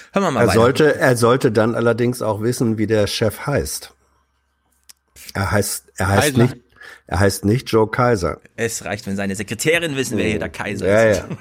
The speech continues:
Speaker 2: ja. Ja, ja.
Speaker 3: Ich, ich hab grad neben-, nebenher gegoogelt, äh, Fun Fact, er ist verheiratet mit Margarita Louis Dreyfus. Äh,
Speaker 1: Mhm.
Speaker 3: die Kenner, äh, die Milliardärskenner unter uns wissen, wer sie ist. Sie ist, äh,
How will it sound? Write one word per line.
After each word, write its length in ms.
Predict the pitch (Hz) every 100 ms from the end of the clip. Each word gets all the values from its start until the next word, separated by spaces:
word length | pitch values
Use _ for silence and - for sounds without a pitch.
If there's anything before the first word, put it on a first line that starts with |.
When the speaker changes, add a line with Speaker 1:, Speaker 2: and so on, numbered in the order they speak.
| - -
Speaker 2:
ja. 60 | 98
Ja, 180 | 101 - 104 - - - - 175 -
ja. 160 | 104 139 117 - _ _ _ _
Speaker 3:
Ich, 120 | 117
ich 160 | 135 120
hab 120 | 139
grad 140 | 123 120
neben-, 280 | 123 127 -
nebenher 360 | 123 127 120
gegoogelt, 560 | 113 107 110 143 127 -
äh, 220 | 101 92
Fun 300 | 95 104 135
Fact, 280 | - 104 -
er 120 | 71
ist 80 | 98
verheiratet 640 | 101 92 104 107 101 - _ -
mit 240 | 104 101
Margarita 680 | 90 87 98 101 110 - 117
Louis 360 | 101 104 117 107
Dreyfus. 680 | - 85 139 160 190 - - _ _ _ _ _
Äh, 460 | - 104 104 101 92
Speaker 1:
Mhm. 100 | 110 110 _ -
Speaker 3:
die 80 | 101
Kenner, 520 | - 135 143 127 123 -
äh, 240 | 98 104 98
die 120 | 110
Milliardärskenner 840 | 120 120 117 104 135 - 131 117
unter 200 | 98 110
uns 300 | 87 104 101
wissen, 360 | 107 139 123 120
wer 100 | 107
sie 120 | 101
ist. 380 | 85 110 - 110
Sie 120 | 98
ist, 280 | 90 95 -
äh, 520 | - 92 92 92 92